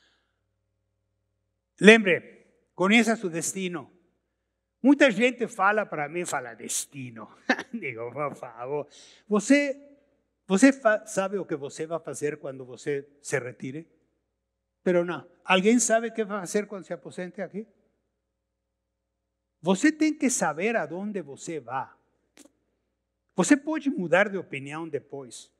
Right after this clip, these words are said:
Se você fala, "Eu não, eu não quero deixar de trabalhar, mas eu vou mudar e vou ir para o Pantanal. Ou vou morar e, vou morar no Miami, ou qualquer coisa." Tem um, um destino. Você não pensa que destino é importante? Faça o seguinte,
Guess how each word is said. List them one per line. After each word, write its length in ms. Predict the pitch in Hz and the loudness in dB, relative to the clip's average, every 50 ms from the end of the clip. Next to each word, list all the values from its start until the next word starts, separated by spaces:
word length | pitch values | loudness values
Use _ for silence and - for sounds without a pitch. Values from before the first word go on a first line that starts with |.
| _ _ _ | _ _ _
Se 140 | - 214 220 | 4 4 4
você 300 | 220 214 - 269 269 269 | 4 4 2 0 0 0
fala, 520 | - - 233 233 220 190 135 - - - _ _ | 2 0 2 2 2 0 -2 -4 -10 -18 _ _
"Eu 200 | - 254 285 294 | 0 0 2 2
não, 200 | 277 269 254 202 | 2 0 0 0
eu 120 | 214 240 254 | -4 -4 -2
não 240 | 240 208 202 220 226 | 0 -2 -2 -2 -4
quero 320 | 220 - 214 226 220 202 | 0 2 2 2 2 -2
deixar 320 | 170 151 139 - 160 175 | -6 -10 -10 -6 -4 -2
de 120 | 190 202 190 | -2 -2 -4
trabalhar, 680 | - 160 147 131 135 131 131 131 135 147 185 208 - _ _ - - _ _ | -4 -6 -6 -6 -6 -8 -8 -6 -4 -4 -6 -6 -8 _ _ -20 -20 _ _
mas 220 | 180 185 160 151 | 2 2 6 6
eu 100 | 214 226 | 4 4
vou 120 | 262 240 | 4 2
mudar 460 | 240 240 240 226 175 180 175 196 226 220 | 0 0 0 0 0 0 2 2 0 0
e 40 | |
vou 140 | 175 151 170 | -2 -6 -8
ir 60 | 190 | -8
para 180 | 185 - 202 175 | -4 -4 -4 -4
o 80 | 135 - | -2 -4
Pantanal. 600 | - 135 135 120 - 127 123 127 131 135 127 101 - _ _ _ _ _ _ _ _ _ _ _ _ _ _ | -6 -6 -6 -6 -6 -8 -6 -4 -4 -6 -6 -6 -10 _ _ _ _ _ _ _ _ _ _ _ _ _ _
Ou 160 | 170 175 165 | 6 6 6
vou 160 | 165 190 208 | 6 2 0
morar 480 | 208 208 196 190 185 185 190 196 196 190 | 0 0 -2 0 0 2 2 2 0 0
e, 240 | 175 165 151 147 131 | -2 -2 -4 -4 -8
vou 160 | 135 165 175 | -12 -12 -8
morar 300 | 175 185 180 180 180 180 | -6 -6 -4 -4 -4 -4
no 160 | 185 185 170 | -4 -6 -4
Miami, 520 | 160 147 139 127 131 143 147 151 143 127 113 - - | -2 -2 -2 -2 -4 -8 -8 -8 -8 -10 -14 -18 -20
ou 100 | - 123 | -18 -6
qualquer 380 | - 139 143 127 143 160 151 | -6 -6 -6 -4 -6 -8 -8
coisa." 340 | - - 147 135 120 - 143 | -8 -12 -14 -14 -12 -12 -10
Tem 140 | 135 - 220 | -6 -4 -4
um, 100 | 233 233 226 196 - - - - | -2 -2 -6 -6 -10 -12 -14 -12
um 100 | - 196 | -10 -8
destino. 480 | 190 175 160 - - - 165 151 143 131 _ _ _ _ _ _ _ _ _ _ _ _ | -6 -4 -6 -6 -6 -10 -10 -10 -10 -14 _ _ _ _ _ _ _ _ _ _ _ _
Você 200 | 208 - - 294 | -4 2 4 4
não 140 | 302 311 294 | 4 4 2
pensa 480 | 294 - - 233 262 269 233 - 226 | 0 2 4 4 4 4 2 2 0
que 160 | 214 - 175 160 | 2 0 -2 -4
destino 440 | 156 156 - - - 185 208 214 | -4 -6 -6 -6 -6 -6 -6 -6
é 40 | 214 | -8
importante? 760 | 208 - - 165 139 131 - 165 160 160 147 - 196 233 - - _ _ _ _ _ _ _ _ | -10 -8 -8 -8 -8 -6 -6 -6 -6 -6 -4 -4 -4 -4 -4 -8 _ _ _ _ _ _ _ _
Faça 240 | - 294 277 - 285 | 4 4 4 4 -2
o 40 | 240 | 0
seguinte, 680 | - 220 190 165 170 170 170 165 170 - 123 107 - | 2 2 2 4 2 0 0 -2 -6 -12 -20 -20 -20